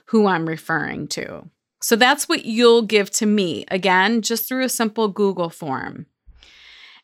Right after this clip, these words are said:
And then what you'll receive in return is you'll get a customized Retail Profit Pie Google Sheet. And I will pass ownership of the sheet to you, or you can copy it.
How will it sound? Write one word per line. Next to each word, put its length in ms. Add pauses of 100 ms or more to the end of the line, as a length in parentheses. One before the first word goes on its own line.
And 180
then 160
what 160
you'll 240
receive 480
in 140
return 880
is 240
you'll 160
get 120
a 60
customized 1000
Retail 480
Profit 480
Pie 440
Google 320
Sheet. 460 (760)
And 220
I 160
will 180
pass 480 (100)
ownership 560
of 140
the 60
sheet 300
to 120
you, 180
or 60
you 180
can 260
copy 560
it. 260